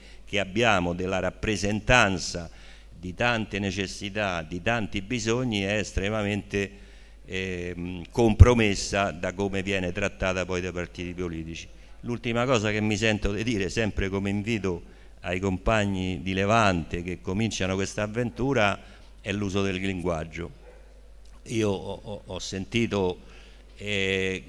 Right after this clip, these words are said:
alcuni compagni, alcuni interventi in cui la, la, l'uso del linguaggio è, è estremamente accorto,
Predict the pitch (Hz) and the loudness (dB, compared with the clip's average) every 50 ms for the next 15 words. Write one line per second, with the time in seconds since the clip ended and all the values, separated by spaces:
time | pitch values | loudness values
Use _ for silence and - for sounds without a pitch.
0 | 107 104 101 92 90 85 87 98 90 85 90 - - - 135 127 117 104 104 101 | -12 -12 -12 -12 -12 -14 -14 -14 -12 -12 -14 -10 0 2 4 4 6 4 4 2
1 | 90 - - 123 127 117 107 104 98 92 92 87 - - 110 104 101 92 - 110 | 12 12 12 12 12 8 4 2 0 0 -2 -2 -2 -2 0 0 0 2 0 -2
2 | 104 92 98 139 143 131 - - 95 98 - 120 117 110 101 101 92 76 101 101 | -4 -2 0 0 0 0 0 -2 -4 -4 0 2 2 4 4 2 0 -2 -4 -4
3 | 92 98 95 92 92 95 92 90 87 80 80 78 92 110 135 139 117 117 113 107 | -2 -2 -4 -2 -2 -2 -2 -2 -4 -6 -6 -6 0 2 2 4 4 4 4 4
4 | 110 107 107 113 113 123 135 139 143 123 104 104 110 104 104 107 107 104 104 104 | 4 2 2 0 0 2 2 2 2 0 0 2 2 4 4 4 4 4 4 2
5 | 101 71 104 107 101 101 98 95 95 98 - - 87 85 87 90 - - 104 107 | 0 -2 -2 -4 -4 -2 -2 -4 -4 -6 -6 -10 -12 -12 -12 -12 -8 -4 -2 0
6 | 117 123 139 131 - 123 113 - - 104 95 90 85 - - - - 80 - | 2 2 0 0 -2 -2 -4 -2 2 2 4 4 4 2 0 -2 -4 -4 -4